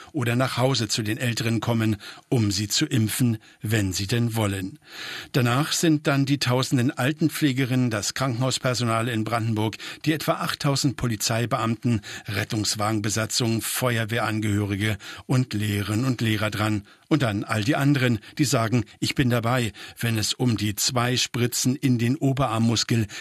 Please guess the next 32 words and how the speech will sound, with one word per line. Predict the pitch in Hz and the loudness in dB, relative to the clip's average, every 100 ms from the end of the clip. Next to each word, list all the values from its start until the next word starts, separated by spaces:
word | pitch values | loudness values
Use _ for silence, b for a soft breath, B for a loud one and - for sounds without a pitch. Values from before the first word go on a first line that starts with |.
| - | -2
innerhalb | 139 113 110 101 | 0 2 0 -2
von | 127 107 | -2 -2
zwei | - 127 110 | 0 -2 -2
Wochen | 98 107 | -4 -4
geht. | 95 90 85 B B B | -4 -6 -10 B B B
Geplant | 151 143 143 185 | -2 2 2 2
ist | 180 - | 0 0
in | 170 | 0
Brandenburg | 131 127 113 113 - | 2 2 2 0 0
ein | 123 127 - | 0 0 0
Einladesystem | 117 143 135 117 113 113 113 - 123 113 110 B | 2 4 4 2 2 0 0 0 2 2 0 B
für | - - 180 | -4 0 2
alle | 113 101 95 | 2 0 -2
zur | - - | -2 0
Impfung | 143 120 - 117 107 B B - | 2 2 2 0 0 B B -4
mit | 156 | -2
einem | 143 143 135 | 2 2 2
Zeitfenster | - 139 - 135 117 - 113 | 0 0 0 0 0 0 -2
für | 101 107 | -2 -4
Beratung, | 98 98 101 95 107 110 - | -4 0 -2 0 -2 -2 -2
Impfung | 127 117 - 110 120 - | 0 0 0 -2 -2 -6
und | 107 95 | -6 -4
so | - 110 | -2 0
weiter. | 104 101 92 95 - B B B B - | -2 -2 -6 -12 -16 B B B B -4
Im | 139 117 107 | 0 2 2
Gesundheitsministerium | 104 101 110 127 127 143 143 131 147 135 135 113 | 0 0 0 0 0 4 4 2 0 0 0 0
heißt | 123 - | -2 0
es, | 127 - - | -2 -2 -6
warten | 107 107 113 139 151 143 | -6 -2 0 2 0 2
auf | 117 - | -2 -2
die | 131 - | -2 0
Auslieferung | 127 147 143 110 - 107 110 | 0 0 2 0 0 0 0